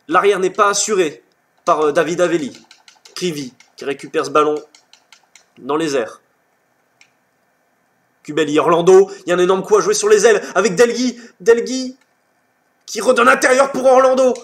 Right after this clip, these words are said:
Il a voulu feinter le, le petit jeu au pied. Tout de suite, euh, des trous, euh, qui se font voir.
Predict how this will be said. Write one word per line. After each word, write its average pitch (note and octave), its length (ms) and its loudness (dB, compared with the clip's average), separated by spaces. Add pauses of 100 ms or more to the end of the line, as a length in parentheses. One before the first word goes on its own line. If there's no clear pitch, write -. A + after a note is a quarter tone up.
(380)
Il G3 100 -2
a G#3+ 40 2
voulu A3 260 -2
feinter A#3+ 340 -2
le, A3 180 2
le G#3 120 -4
petit A3 160 -8
jeu G#3 140 0
au G#3 40 -2
pied. G3 340 -6 (1300)
Tout F#3+ 140 -4
de F3+ 60 -10
suite, G#3+ 340 -4
euh, E3+ 400 0 (340)
des F3 160 0
trous, A3 320 0
euh, E3+ 240 -4 (480)
qui F3 100 -10
se G#3 140 -2
font G3+ 180 -8
voir. F#3+ 520 -2